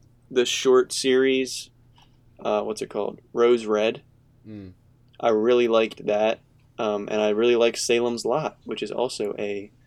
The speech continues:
Speaker 1: Stephen King
Speaker 2: And that's coming out with
Speaker 1: adaptation.
Speaker 2: its remake soon, yeah?
Speaker 1: Mm-hmm. I
Speaker 2: Still.
Speaker 1: love that
Speaker 2: Hmm.
Speaker 1: movie.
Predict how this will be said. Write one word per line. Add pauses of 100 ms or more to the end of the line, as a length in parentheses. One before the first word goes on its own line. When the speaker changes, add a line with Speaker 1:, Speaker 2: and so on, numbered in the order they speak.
(220)
Speaker 1:
Stephen
King (280)
Speaker 2:
And
that's
coming
out
with
Speaker 1:
adaptation.
Speaker 2:
its
remake
soon,
yeah? (500)
Speaker 1:
Mm-hmm. (320)
I
Speaker 2:
Still.
Speaker 1:
love (120)
that (100)
Speaker 2:
Hmm.
Speaker 1:
movie.